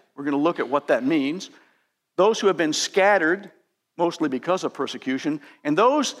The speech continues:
that he refers to another thing that's very biblical, sprinkled with blood. And we think,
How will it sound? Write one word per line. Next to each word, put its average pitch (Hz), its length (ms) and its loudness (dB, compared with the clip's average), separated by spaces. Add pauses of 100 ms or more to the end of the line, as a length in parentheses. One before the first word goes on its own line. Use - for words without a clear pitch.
(160)
that 175 140 0
he 165 220 -2
refers 208 400 2
to 196 220 2
another 185 340 2
thing 170 240 0
that's 156 160 0
very 160 420 2 (200)
biblical, 160 560 2
sprinkled 202 560 0
with 151 200 -2
blood. 139 440 0 (840)
And 127 240 -2
we 139 120 0
think, 135 280 -2